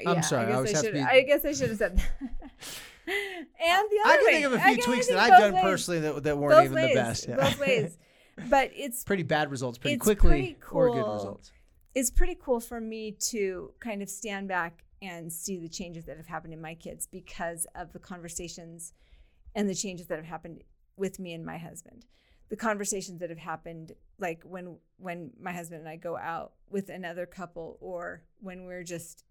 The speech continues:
Speaker 2: even chatting with people in the neighborhood or at Costco or whatever,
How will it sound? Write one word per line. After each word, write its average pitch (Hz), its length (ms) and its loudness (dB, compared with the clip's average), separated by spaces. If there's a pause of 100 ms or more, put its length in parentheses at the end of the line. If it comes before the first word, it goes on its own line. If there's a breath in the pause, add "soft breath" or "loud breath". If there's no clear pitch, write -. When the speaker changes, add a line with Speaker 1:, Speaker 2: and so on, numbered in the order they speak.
Speaker 2:
even 170 420 -10 (400)
chatting 175 360 -2
with 175 140 -16
people 175 260 -12
in 170 80 -12
the 170 60 -16
neighborhood 180 400 -10
or 165 220 -12
at 170 140 -12
Costco 185 320 -10
or 170 120 -8
whatever, 175 420 -14